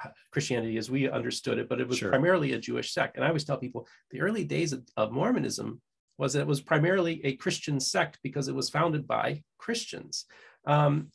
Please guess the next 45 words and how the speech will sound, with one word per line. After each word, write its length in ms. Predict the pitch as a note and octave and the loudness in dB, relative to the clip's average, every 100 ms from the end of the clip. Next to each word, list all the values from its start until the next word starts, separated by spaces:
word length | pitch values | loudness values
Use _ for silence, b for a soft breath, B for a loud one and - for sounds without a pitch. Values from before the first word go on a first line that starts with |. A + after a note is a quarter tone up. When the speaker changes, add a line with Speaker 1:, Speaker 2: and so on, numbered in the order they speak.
| - | 2
Speaker 1:
I 100 | G3 | 4
think 180 | A3+ - | 4 2
that's 300 | D#3+ - - | 2 2 -4
just 280 | D3+ - | -2 -2
what's 140 | C#3+ - | -2 -2
so 140 | D3 | -4
fascinating. 400 | D3 E3 E3 D3+ | 0 0 0 0
And 80 | C#3+ | 2
I 80 | D3 | 2
know 400 | D#3 F#3+ F3 D3+ | 4 4 4 -2
part 180 | - G#3+ | 0 0
of 40 | F#3 | 2
the 60 | |
reason 260 | D#3 E3 D3 | 0 0 0
why 100 | C#3+ | 0
you're 140 | D3 | 0
so 240 | C#3+ C#3+ - | -2 -4 -2
interested 400 | G3+ F3+ - C#3 | -2 -2 -4 -4
in 80 | B2+ | -2
Mormonism 480 | A#2+ A#2+ A#2+ B2+ B2+ | -2 -2 -2 0 -2
is 100 | B2+ | -2
because 260 | D#3+ C3 | -6 -6
you're 120 | C3+ C#3 | -4 -2
interested 400 | D#3 D3 - C3 | -2 -2 -6 -6
in 60 | |
that 120 | C3 | -6
particular 420 | - - C#3+ C3 G#2+ | -6 -14 -8 -8 -8
period 520 | - C#3 C3+ B2+ C3 | -6 -2 -2 -2 -6
of 120 | A#2+ - | -14 -14
time 280 | - B2+ B2 | -4 -2 -2
as 160 | A#2 | -4
well. 320 | C#3+ D#3 C3 B B B B | 2 2 2 B B B B
Maybe 220 | - A3+ B3 | -2 2 4
let's 140 | G3+ | 4
just 180 | F#3 - | 0 -2
talk 220 | E3+ D#3+ | -4 0
about 240 | D#3 C3+ | 2 2
what 180 | D#3 D3 | 0 -2
you, 260 | D3+ F#3 F#3 - _ F3 _ | -2 -2 -6 -12 _ -20 _
the 180 | D3+ D#3+ | -2 0
early 320 | F#3 A#3 B3+ | 2 2 2
days 400 | D3+ D3 C#3+ D3 | 0 -2 0 -2
of 320 | - B2 C3 - _ _ - | -2 -2 -2 -4 _ _ -6
Mormonism, 680 | D3 C#3+ C3 B2 B2 A#2+ A#2+ b b b - | 2 4 4 0 0 -2 -6 b b b 2
um, 460 | C3 B2+ B2+ C3 | 4 4 2 -4